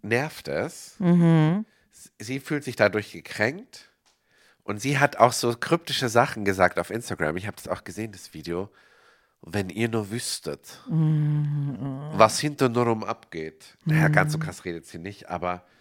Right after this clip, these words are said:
Speaker 2: „Wenn wir wirklich
Speaker 1: es gibt
Speaker 2: Freunde
Speaker 1: immer
Speaker 2: wären, würdest du so einen Scheiß überhaupt nicht machen.“
Speaker 1: Es gibt immer einen in der Band, der muss abfucken.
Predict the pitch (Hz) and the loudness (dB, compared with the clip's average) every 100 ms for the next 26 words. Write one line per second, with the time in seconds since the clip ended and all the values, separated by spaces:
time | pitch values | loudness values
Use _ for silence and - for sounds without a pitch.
0 | _ 180 180 175 175 175 165 - 190 247 | _ 2 6 6 6 2 2 6 10 10
1 | 294 208 277 269 254 262 262 240 226 220 | 10 10 10 10 8 8 8 8 10 10
2 | - - 285 311 302 254 247 240 233 240 | 6 6 8 8 10 10 10 10 8 10
3 | 233 233 170 160 139 - - 196 202 190 | 8 6 2 2 2 4 4 6 8 8
4 | 143 135 190 214 190 170 170 170 156 170 | 10 10 10 8 2 0 6 6 6 4
5 | 175 170 160 170 - 170 - - 117 - | 4 0 0 -2 0 -2 -2 -4 -4 -4
6 | 117 117 | -16 -16